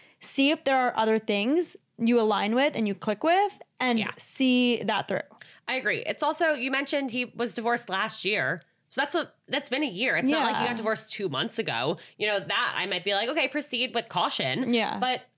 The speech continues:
Speaker 2: a year. Also, when you're going through something like a divorce or a breakup from a long relationship, usually these things aren't out of the blue. There's been
Speaker 1: Yeah.
Speaker 2: tension. You're trying to work through things. And it's more likely than not that you've already started mourning the relationship long before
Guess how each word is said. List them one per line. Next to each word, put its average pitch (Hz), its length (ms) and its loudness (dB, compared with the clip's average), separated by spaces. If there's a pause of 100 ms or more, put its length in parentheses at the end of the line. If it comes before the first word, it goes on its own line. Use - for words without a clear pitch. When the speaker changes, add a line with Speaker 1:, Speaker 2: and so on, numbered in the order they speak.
(100)
Speaker 2:
a 247 40 0
year. 214 520 0 (180)
Also, 269 360 0
when 226 260 -2
you're 226 100 -6
going 202 220 -2
through 269 120 -6
something 214 260 -6
like 196 120 -2
a 175 60 -6
divorce 220 420 0
or 180 300 0
a 190 400 0 (200)
breakup 247 360 -2
from 208 120 -2
a 196 40 0
long 180 200 0
relationship, 196 600 -4 (300)
usually 262 500 -2
these 302 160 0
things 226 280 -4
aren't 170 320 -2
out 165 140 -2
of 170 60 -4
the 165 80 -4
blue. 135 360 -6 (360)
There's 214 240 -2
been 233 100 2
Speaker 1:
Yeah. 208 80 2
Speaker 2:
tension. 220 380 -2
You're 175 100 -2
trying 220 320 -2
to 214 100 -6
work 190 220 -2
through 196 120 -4
things. 185 400 -2
And 185 280 -2 (240)
it's 202 240 -4
more 208 360 2
likely 185 360 -4
than 208 180 -2
not 190 240 -2
that 240 120 0
you've 285 180 0
already 320 260 2
started 202 360 -2
mourning 185 280 0
the 180 80 -2
relationship 165 680 -2
long 180 360 -2
before 190 540 -2